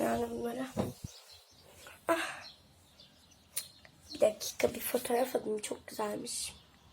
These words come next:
Tamam.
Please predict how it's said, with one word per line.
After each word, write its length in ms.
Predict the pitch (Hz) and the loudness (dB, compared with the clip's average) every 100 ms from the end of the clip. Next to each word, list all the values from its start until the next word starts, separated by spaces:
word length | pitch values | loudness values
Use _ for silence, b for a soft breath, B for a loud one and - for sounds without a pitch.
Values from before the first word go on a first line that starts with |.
| - - - - - - - - - - - - - - - - - - - - - - - 587 605 605 - - - - - - - - - - | -20 -20 -20 -20 -20 -20 -20 -20 -20 -20 -20 -20 -20 -20 -20 -20 -20 -20 -20 -20 -20 -20 -20 -20 -20 -20 -20 -20 -20 -20 -20 -20 -20 -20 -8 4
Tamam. 320 | 233 220 | 6 6